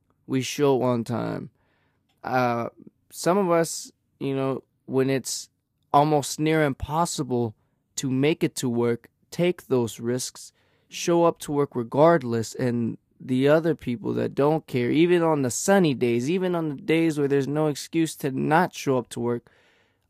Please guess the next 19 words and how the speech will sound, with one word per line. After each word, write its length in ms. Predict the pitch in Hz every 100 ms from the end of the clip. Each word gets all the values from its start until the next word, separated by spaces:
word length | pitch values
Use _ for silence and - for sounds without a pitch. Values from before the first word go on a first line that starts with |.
| -
obviously 480 | 147 143 131 -
they 200 | 120 139
don't 160 | 143 123
show 300 | - 120 120
up, 160 | 120 -
but 140 | 117
the 120 | - 117
guy 280 | 135 151
that 220 | 151 139 -
puts 260 | 151 -
his, 200 | 135 110 - _ -
that 140 | 120
works 280 | 123 135 -
his 100 | - -
ass 320 | 131 127 -
off 240 | 113 101 -
every 580 | - 147 170 165 160 135
single 720 | 104 - 135 139 156 151 120
day, 520 | 104 120 117 135 160